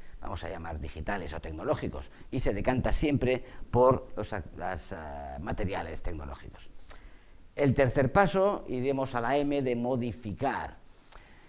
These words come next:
Utilizar tecnología de manera intensiva nos puede ayudar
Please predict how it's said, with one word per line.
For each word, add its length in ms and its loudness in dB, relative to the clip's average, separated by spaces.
Utilizar 500 6
tecnología 580 4
de 120 4
manera 280 2
intensiva 720 2
nos 200 -4
puede 240 2
ayudar 500 4